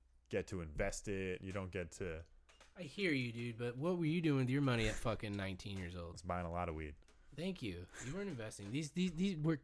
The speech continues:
Speaker 2: they're kids we're talking about still. They're technically adults, but they're
Speaker 1: So,
Speaker 2: not.
Speaker 1: so, so, so now you have a workforce that you don't trust to spend the money that you're, like,
Speaker 2: Right.
Speaker 1: supposedly not paying them. So you're like, "Oh,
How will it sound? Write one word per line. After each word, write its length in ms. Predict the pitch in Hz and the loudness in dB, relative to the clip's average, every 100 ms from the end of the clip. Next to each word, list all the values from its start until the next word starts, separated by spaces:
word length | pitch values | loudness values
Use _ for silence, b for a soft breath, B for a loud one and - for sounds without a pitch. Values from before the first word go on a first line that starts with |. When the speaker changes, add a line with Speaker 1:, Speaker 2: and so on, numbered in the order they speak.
| 165 | 0
Speaker 2:
they're 140 | 156 | 0
kids 420 | 139 - 196 180 | 0 4 6 6
we're 100 | 123 | 4
talking 300 | 110 104 104 | 2 0 0
about 220 | 95 90 87 | 0 -2 -2
still. 240 | 98 90 | -2 -2
They're 140 | 92 98 | -2 0
technically 440 | - 165 165 143 127 | 4 4 4 0 0
adults, 440 | 107 120 139 101 | 2 0 0 -2
but 140 | 113 104 | -4 0
they're 100 | 131 | 4
Speaker 1:
So, 340 | 135 123 110 | 8 8 8
Speaker 2:
not. 100 | 101 - - | 4 -2 2
Speaker 1:
so, 280 | - 113 | 8 8
so, 220 | - 127 117 | 8 2 2
so 260 | - 110 | 4 4
now 200 | 107 113 | 8 8
you 140 | 113 110 | 8 6
have 100 | 104 | 4
a 60 | |
workforce 600 | 95 104 101 - 87 85 | 6 6 4 2 2 2
that 140 | - 78 | -2 -2
you 80 | 90 | -2
don't 220 | 92 82 | -2 -4
trust 580 | - 107 90 - - - - | 0 2 2 0 -10 -14 -8
to 280 | - 95 82 | -4 -2 -4
spend 560 | - - 98 90 87 85 | -6 0 2 2 -4 -6
the 100 | 87 | -4
money 420 | 90 92 87 82 80 | -2 -2 -2 -4 -4
that 140 | 80 76 | -6 -6
you're, 300 | 85 82 78 | -6 -4 -4
like, 500 | 76 76 76 - - - - - - - - | -4 -4 -6 -10 -20 -20 -20 -20 -20 -20 -12
Speaker 2:
Right. 120 | 92 90 | -4 -2
Speaker 1:
supposedly 520 | 92 95 87 85 87 | 2 2 0 -2 -2
not 240 | 90 76 | -2 -4
paying 260 | - 90 85 | -4 -4 -2
them. 120 | 78 76 | -4 -6
So 120 | - | -6
you're 160 | 80 85 | -4 -2
like, 180 | 80 | 0
"Oh, 200 | 135 110 | 2 2